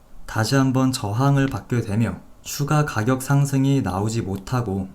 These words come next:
백 달러대로 하락한 뒤에 현재 다시 상승해 주면서 이전 저항대로 올라주려는 모습을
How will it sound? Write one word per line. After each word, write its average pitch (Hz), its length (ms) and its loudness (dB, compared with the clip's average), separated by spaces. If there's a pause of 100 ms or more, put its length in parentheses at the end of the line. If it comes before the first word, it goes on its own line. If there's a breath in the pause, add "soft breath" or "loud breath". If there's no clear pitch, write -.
(100)
백 - 260 -4
달러대로 135 640 2
하락한 151 500 -2
뒤에 104 400 -4 (160)
현재 127 520 2 (680)
다시 120 540 0
상승해 143 500 2
주면서 101 640 -4 (260)
이전 143 360 4
저항대로 120 840 2
올라주려는 117 760 0
모습을 95 560 -4